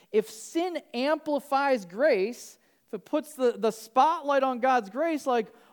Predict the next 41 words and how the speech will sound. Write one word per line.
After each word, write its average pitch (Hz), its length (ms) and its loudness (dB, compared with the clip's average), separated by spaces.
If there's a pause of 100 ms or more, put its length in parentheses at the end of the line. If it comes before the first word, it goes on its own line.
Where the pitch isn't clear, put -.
why 240 260 4
not 392 260 2
sin 330 520 -2
with 226 160 2
complete 302 640 -4 (300)
abandon? 196 540 -2 (540)
Why 277 100 -2
not 320 220 -2
sin 294 200 -6
with 277 160 -6
complete 269 380 -6
abandon? 262 400 -2
Let's 254 180 0
be 285 140 -4
all, 254 420 0
let's 269 200 -2
be 254 200 -6
honest 269 460 -6
here. 220 300 -2 (260)
I 196 40 -10
think 247 180 -8
each 262 180 -6
one 254 160 0
of 240 140 0
us 226 160 -2
has 175 160 -6
wrestled 226 560 -2
through 233 220 -10
that 202 200 0
question. 214 760 -6 (420)
Like, 175 120 -16
why 196 280 -6
not? 302 260 -4
Like, 175 240 -4 (220)
if 214 160 2
he's 285 260 -2
done 254 320 2
all 254 340 2
of 180 140 -4
the 190 80 -2
work, 269 640 -2